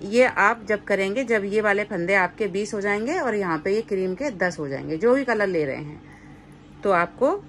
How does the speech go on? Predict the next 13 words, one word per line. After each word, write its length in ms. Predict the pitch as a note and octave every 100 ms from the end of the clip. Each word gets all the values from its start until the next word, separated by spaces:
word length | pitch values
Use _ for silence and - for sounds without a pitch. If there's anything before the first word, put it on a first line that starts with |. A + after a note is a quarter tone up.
| -
यहाँ 240 | G3+ F#3+ E3
पे 140 | G3+
कली 240 | B3 G3 F3+
का 220 | G3+ D#4 G4+ - -
कलर 220 | F#3+ G3+
फिर 160 | G#3
से 160 | F3+ E3+
चेंज 280 | D#3 C#3+ C#3
कर 160 | C#3
देना 280 | C3 D3+ -
है। 120 | - - - - - - - -
ये 100 | D#3+
देखिए 320 | D3+ - -